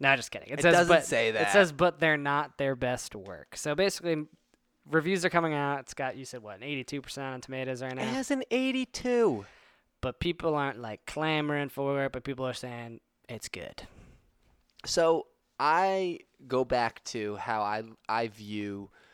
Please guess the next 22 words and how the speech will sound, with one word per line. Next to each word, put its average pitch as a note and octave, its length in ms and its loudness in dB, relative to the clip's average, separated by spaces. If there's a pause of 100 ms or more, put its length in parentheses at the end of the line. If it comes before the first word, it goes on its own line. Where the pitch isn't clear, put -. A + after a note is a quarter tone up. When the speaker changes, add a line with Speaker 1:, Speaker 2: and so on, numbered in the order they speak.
(320)
Speaker 2:
Rotten A2 320 2
Tomatoes G#2 960 -4 (120)
and G#2+ 240 -10
view G#2 720 -6 (540)
my A#2+ 280 0
specific - 800 -8
critics - 420 -8
that A2+ 100 -2
I, G2 380 -6 (100)
you A2+ 120 -10
know, F#2+ 180 -10 (840)
watch - 600 0
and, A2+ 180 -6
and, A#2+ 320 -6
and A#2 240 -6
listen A2 260 -6
to A#2 120 -8
and G#2 80 -8
take A2 220 -8
their G#2 100 -6
opinions F#2 460 -12
in. C#2 100 -16